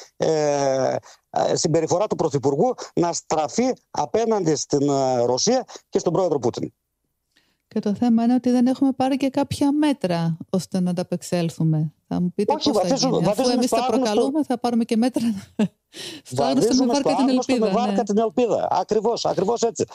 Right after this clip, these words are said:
Speaker 1: Ε, δεν υπάρχει καμία πολιτική. Δεν υπάρχει, ε, ε, κάποιος σχεδιασμός. Πήγε τώρα στην Αμερική να κάνει τι;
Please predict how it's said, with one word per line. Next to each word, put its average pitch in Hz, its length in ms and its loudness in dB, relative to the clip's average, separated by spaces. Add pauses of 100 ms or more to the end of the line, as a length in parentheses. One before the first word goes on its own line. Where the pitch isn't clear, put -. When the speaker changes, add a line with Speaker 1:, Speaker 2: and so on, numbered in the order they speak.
(380)
Speaker 1:
Ε, 170 220 2
δεν 214 140 2
υπάρχει 233 220 -2
καμία 233 280 2
πολιτική. 127 560 0 (260)
Δεν 175 220 0
υπάρχει, 214 500 0 (240)
ε, 156 560 2 (480)
ε, - 180 -2 (400)
κάποιος 190 300 -2
σχεδιασμός. 135 680 0 (340)
Πήγε 226 260 0
τώρα 226 240 0
στην - 180 -2
Αμερική 190 380 0
να 170 100 0
κάνει 226 280 -2
τι; 220 180 0